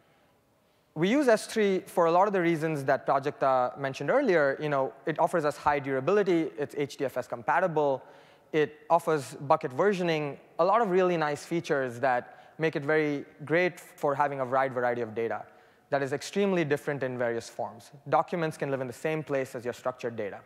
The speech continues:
In addition to that, we decided to keep some of our data in Amazon Redshift for the more analytics-heavy, reporting-heavy workloads. Then we have the processing layer.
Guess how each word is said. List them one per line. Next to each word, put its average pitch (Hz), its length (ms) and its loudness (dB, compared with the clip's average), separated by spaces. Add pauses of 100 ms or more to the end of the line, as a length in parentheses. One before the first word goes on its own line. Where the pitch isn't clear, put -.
(2000)
In 269 120 4
addition 226 280 2
to 190 60 4
that, 147 380 2
we 165 220 2
decided 202 340 2
to 196 60 -4
keep 165 240 -2
some 226 200 2
of 202 100 2
our 175 80 4
data 147 300 0
in 127 180 -6
Amazon 131 380 -2
Redshift 131 400 -2
for - 180 -4
the 131 100 -2
more 165 560 0 (240)
analytics-heavy, 147 760 0
reporting-heavy 127 680 -4
workloads. 107 560 -8 (2000)
Then 226 240 2
we 226 100 4
have 165 200 2
the 147 40 -6
processing 143 460 -4
layer. 110 320 -6